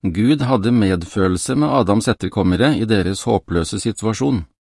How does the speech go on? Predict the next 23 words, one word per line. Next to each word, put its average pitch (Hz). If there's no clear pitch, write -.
Men 80
Guds 87
norm 101
for 98
rettferdighet 90
innebar 92
at 101
han 101
ikke 107
bare 117
kunne 95
overse 87
eller 104
unnskylde 85
deres 95
synd 123
uten 90
et 101
gyldig 92
grunnlag. 110
Gud 85
elsker 107
menneskeheten, 113